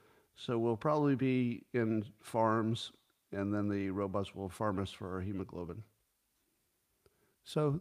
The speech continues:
that's something to look forward to. No, don't worry, because as somebody pointed out, you can get hemoglobin from animals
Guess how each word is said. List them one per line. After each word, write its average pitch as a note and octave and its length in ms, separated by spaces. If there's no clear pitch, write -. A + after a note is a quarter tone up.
that's D#3 160
something C3 300
to - 80
look G2+ 200
forward F#2+ 340
to. G#2+ 160
No, F3+ 420
don't C#3+ 320
worry, G#2 360
because G2+ 380
as G#2+ 100
somebody A2+ 360
pointed G#2+ 340
out, G#2 200
you G2 140
can A2 160
get G#2+ 200
hemoglobin A#2 680
from C#3 220
animals B2+ 640